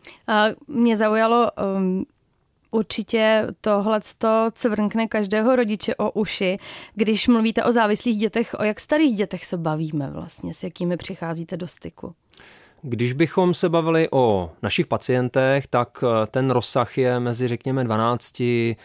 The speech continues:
Speaker 2: eh, patnácti, šestnácti lety, ale musím tady zmínit, že to jsou opravdu ty už krajní případy,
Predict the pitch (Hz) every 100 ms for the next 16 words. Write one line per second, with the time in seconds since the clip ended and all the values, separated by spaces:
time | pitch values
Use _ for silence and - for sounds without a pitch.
0 | - _ - 104 98 98 110 - 123 113
1 | - 113 - 123 123 - 110 95 - 107
2 | 120 151 - - - 120 117 120 127 151
3 | 92 143 - - 135 135 - - 135 131
4 | 127 127 127 123 123 123 - 131 - -
5 | 117 120 113 - 120 120 117 117 - -
6 | 123 120 - - - 123 123 123 110 117
7 | - 110 90